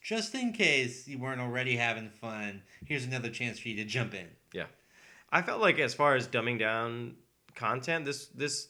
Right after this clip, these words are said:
Speaker 2: to me didn't feel as dumbed down as some of the other stuff. Uh, 'cause I think there was an actual,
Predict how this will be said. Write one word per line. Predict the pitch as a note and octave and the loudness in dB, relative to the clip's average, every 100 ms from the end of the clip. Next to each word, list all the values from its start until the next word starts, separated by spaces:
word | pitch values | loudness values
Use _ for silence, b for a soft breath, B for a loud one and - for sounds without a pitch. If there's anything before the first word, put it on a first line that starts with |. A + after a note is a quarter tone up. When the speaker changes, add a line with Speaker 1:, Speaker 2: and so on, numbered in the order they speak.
| - | -10
Speaker 2:
to | C#3+ | -4
me | D3 | -2
didn't | B2 A2+ | -2 -6
feel | - B2 A2+ G2+ F#2+ F2+ | -4 -2 0 0 -4 -6
as | G2+ | -8
dumbed | G2+ G2 | -8 -8
down | F2+ | -8
as | F2 E2+ | -10 -12
some | F#2 | -12
of | |
the | E2 | -14
other | C#2+ | -14
stuff. | - - _ _ - | -18 -20 _ _ -18
Uh, | A2 | -10
'cause | A2+ | -4
I | A#2+ | -4
think | A#2+ B2+ B2 - b b b b | -2 -6 -6 -16 b b b b
there | D3 E3 | 2 2
was | E3+ | 2
an | D3+ | 0
actual, | - C3 D#3 - C3+ B2 A2+ G#2+ G#2 | 4 4 2 -4 0 2 2 0 -6